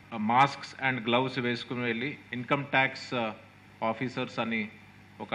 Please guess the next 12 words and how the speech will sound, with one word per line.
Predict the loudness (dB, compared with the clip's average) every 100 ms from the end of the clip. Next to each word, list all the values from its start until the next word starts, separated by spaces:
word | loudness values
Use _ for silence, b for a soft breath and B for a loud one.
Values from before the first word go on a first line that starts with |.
| 0
ఐడీ | 2 0
కార్డ్స్ | 2 2 2 2
తయారు | 2 2
చేసుకుని | 2 -4 -4 -6 -6 -6 -10 -20 -20 -20 -8
వీళ్ళు | -2 0 0 0
ఆ | 2
రోజు | 2 0 0 -4 -6 -2
థర్టీన్త్ | 0 4 6 6 2 0
at | 0 0
వన్ | 2 2 2 -6 -14 -2 2
టెన్ | 2 0 -6 -12 -4
పిఎంకి | 0 0 0 0 -2